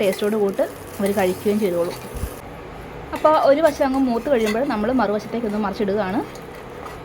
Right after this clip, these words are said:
ഇനി നമ്മൾ എടുത്ത് വെച്ചിരിക്കുന്ന ആ മുട്ടയുടെ അങ്ങ് ഒഴിച്ച് കൊടുക്കുകയാണ് കേട്ടോ. ഒന്നുകൂടെ ആ പുറമേ ഒന്ന്, ഏഹ്, ചുറ്റിച്ചെടുക്കാൻ വേണ്ടിയിട്ടാണ് കേട്ടോ.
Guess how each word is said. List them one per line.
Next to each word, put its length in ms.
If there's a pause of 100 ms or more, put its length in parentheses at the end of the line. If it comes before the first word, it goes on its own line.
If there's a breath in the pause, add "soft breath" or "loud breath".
(2750)
ഇനി 180
നമ്മൾ 220
എടുത്ത് 200
വെച്ചിരിക്കുന്ന 440
ആ 100
മുട്ടയുടെ 280
അങ്ങ് 120
ഒഴിച്ച് 160
കൊടുക്കുകയാണ് 340
കേട്ടോ. 140
ഒന്നുകൂടെ 320
ആ 20 (100)
പുറമേ 380
ഒന്ന്, 160 (480)
ഏഹ്, 340
ചുറ്റിച്ചെടുക്കാൻ 520
വേണ്ടിയിട്ടാണ് 320
കേട്ടോ. 160